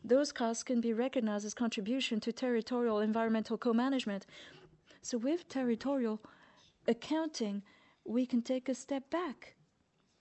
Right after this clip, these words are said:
We can take a step back. For example, we can take into account the impacts,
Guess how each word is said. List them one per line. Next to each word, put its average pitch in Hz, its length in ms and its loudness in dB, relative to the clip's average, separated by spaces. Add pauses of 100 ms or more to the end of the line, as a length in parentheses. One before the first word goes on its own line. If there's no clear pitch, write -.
(760)
We 262 80 -4
can 240 200 -2
take 294 260 -2
a 262 60 -2
step 233 340 -6
back. 247 320 -4 (240)
For 254 100 -2
example, 220 640 -2 (2000)
we 240 140 0
can 247 160 6
take 339 260 4
into 269 320 6
account 254 560 4 (1200)
the 254 180 4
impacts, 285 580 4